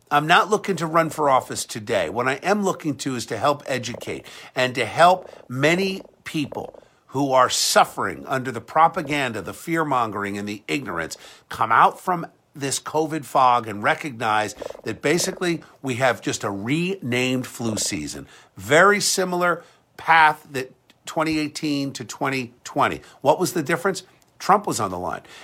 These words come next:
And I think that the, the Trump administration fell victim to an aggressive media and an ignorant populace who was told that this, these were the enemies of the people. Let's face it,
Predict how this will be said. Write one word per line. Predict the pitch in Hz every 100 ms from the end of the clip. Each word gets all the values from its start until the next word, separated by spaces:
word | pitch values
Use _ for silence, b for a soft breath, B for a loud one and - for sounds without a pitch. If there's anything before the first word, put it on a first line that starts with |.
| B
And | 127
I | 131 123
think | 180 175 175
that | 147 -
the, | 139 117 113 B B -
the | 131 123 -
Trump | - - 196 220
administration | - 160 170 160 - 156 139 120 120 110 107 b _
fell | - 165 165
victim | 139 147 - - 101 98 b b -
to | 135
an | 117
aggressive | 95 110 131 160 202 151
media | 156 135 127 143 139 _ _ - -
and | 120
an | 117 120
ignorant | 151 156 175 180 180
populace | 151 143 147 131 127 - B B
who | - 135
was | 131 123 117 - -
told | - 208 220 135 95 110 - b b _
that | 135 - 123
this, | 151 139 - _ -
these | 127 151 143
were | 143 147 135
the | 139 151
enemies | 147 139 131 120 113
of | - 127 117
the | 113
people. | - 120 107
Let's | 123 196
face | - 123
it, | 98